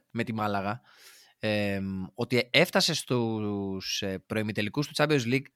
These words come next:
την πρώτη χρονιά που οι ομάδες αυτές εμφανίστηκαν ποτέ στο Champions League. Δηλαδή, δεν είναι ότι ήταν μη-, ομάδες φυριλατημένες στη διαδικασία και, «Οκ, το έχουμε ξανακάνει, ξέρουμε τι να κάνουμε, οι παίκτες είχαν το know-how απαραίτητα». Όχι, την πρώτη χρονιά,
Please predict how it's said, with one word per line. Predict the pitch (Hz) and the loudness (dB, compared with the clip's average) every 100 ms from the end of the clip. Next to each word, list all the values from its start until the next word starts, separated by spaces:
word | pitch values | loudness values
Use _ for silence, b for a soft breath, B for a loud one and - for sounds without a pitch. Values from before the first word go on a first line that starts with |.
| - | -2
την | 127 113 | -2 6
πρώτη | 131 147 165 | 8 10 8
χρονιά | 165 131 110 110 113 135 _ _ _ - | 4 4 4 4 4 2 _ _ _ -2
που | 117 | 2
οι | 110 | 4
ομάδες | 110 127 135 | 4 4 2
αυτές | 131 147 | 0 0
εμφανίστηκαν | 135 117 120 123 143 139 - | 0 0 0 0 0 0 0
ποτέ | 104 - 143 | 0 6 6
στο | 127 110 | 6 2
Champions | 113 101 98 90 92 | 2 2 0 -2 -4
League. | 87 | -6
Δηλαδή, | 85 98 95 95 113 113 B B B | -6 -4 -2 0 0 0 B B B
δεν | 107 110 127 | -2 2 4
είναι | 143 | 4
ότι | 143 135 | 4 2
ήταν | 127 120 | 2 2
μη-, | 120 | 0
ομάδες | 117 113 113 113 | 2 4 4 0
φυριλατημένες | - 110 110 107 104 107 107 104 - | 0 0 0 0 0 0 0 -2 -2
στη | - | -2
διαδικασία | 107 104 107 95 107 107 | -2 -2 -2 -2 0 0
και, | - 110 | 2 -2
«Οκ, | - 104 101 98 b b - | 0 0 0 -2 b b -4
το | 120 | -2
έχουμε | 117 113 | 0 0
ξανακάνει, | 117 104 - 107 107 | 0 0 0 0 0
ξέρουμε | - 135 117 113 | 2 4 4 2
τι | 113 | -2
να | 104 | 0
κάνουμε, | 110 107 110 | 0 0 0
οι | 104 | 0
παίκτες | 113 117 - | -2 -2 -2
είχαν | 117 | -2
το | 107 | 0
know-how | 107 104 107 104 | -2 2 4 4
απαραίτητα». | 101 98 101 - 104 | 4 0 0 0 0
Όχι, | 139 143 - - | 2 2 0 -8
την | 101 | 0
πρώτη | 120 135 139 | 4 4 4
χρονιά, | 123 110 123 160 | -4 2 2 2